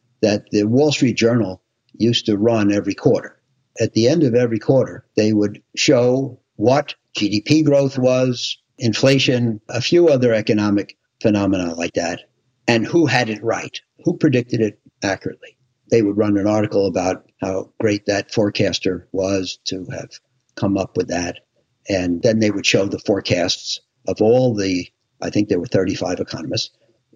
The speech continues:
for the next quarter. It was most interesting when something really radical happened in the world. Let's say that the oil price was up or down twenty-five percent in a quarter,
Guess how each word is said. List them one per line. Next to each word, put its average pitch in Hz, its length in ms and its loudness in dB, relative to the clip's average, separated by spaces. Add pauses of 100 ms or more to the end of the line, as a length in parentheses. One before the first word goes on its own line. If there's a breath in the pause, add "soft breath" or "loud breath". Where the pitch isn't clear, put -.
(100)
for 123 120 0
the 139 120 2
next 190 260 0
quarter. - 360 -4 (300)
It 135 80 4
was 123 240 2
most 165 260 2
interesting 110 800 2
when 139 680 2 (200)
something 139 720 2
really 151 640 2
radical 123 600 0
happened 95 520 -6 (200)
in 104 160 2
the 95 100 0
world. 82 400 -6 (340)
Let's 131 200 2
say 113 420 0 (260)
that 104 280 -2
the 117 140 2
oil 123 200 4
price - 480 -8 (100)
was 92 540 -6
up 107 180 0
or 98 60 2
down 92 300 0
twenty-five 92 460 -4
percent - 440 -8
in 90 120 -8
a - 60 -16
quarter, - 360 -10